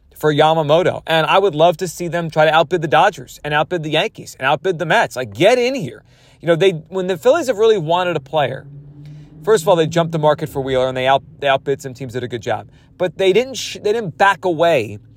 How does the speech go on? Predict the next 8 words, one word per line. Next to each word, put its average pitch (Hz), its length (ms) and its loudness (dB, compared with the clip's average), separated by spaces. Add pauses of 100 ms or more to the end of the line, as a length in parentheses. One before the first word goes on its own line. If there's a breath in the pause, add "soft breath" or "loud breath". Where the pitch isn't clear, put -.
(120)
from 165 320 -4
the 151 80 0
big 196 340 -2
boy 139 220 2
table 110 500 -8 (240 soft breath)
when 165 220 0
it 170 100 -4
was, 151 760 0